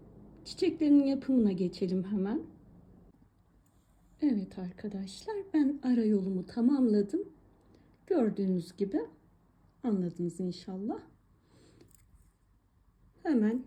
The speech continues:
çiçeklerimizin orta tohumlarını atalım. Sarı ipimizi alıyoruz.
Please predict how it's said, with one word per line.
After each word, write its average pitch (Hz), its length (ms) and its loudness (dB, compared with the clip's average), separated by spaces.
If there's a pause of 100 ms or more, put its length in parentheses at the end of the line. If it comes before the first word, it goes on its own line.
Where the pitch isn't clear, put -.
(100)
çiçeklerimizin 214 1080 -2
orta 247 520 -2 (120)
tohumlarını 208 800 -2 (320)
atalım. 202 560 -6
Sarı 262 400 -4
ipimizi 202 640 -4
alıyoruz. 175 840 -6